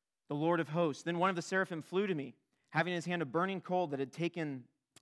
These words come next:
uh, that he had taken with tongs from the altar, and he touched my mouth and said, "Behold,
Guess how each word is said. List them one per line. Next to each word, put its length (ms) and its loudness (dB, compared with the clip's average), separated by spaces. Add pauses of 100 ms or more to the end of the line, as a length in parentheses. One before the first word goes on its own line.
uh, 80 -6
that 140 -2
he 60 0
had 80 -2
taken 220 -2
with 100 -4
tongs 240 -2
from 120 -10
the 80 -4
altar, 200 -4
and 80 -6
he 60 -6
touched 400 -4 (100)
my 160 -4
mouth 360 0
and 100 -8
said, 220 -4
"Behold, 580 0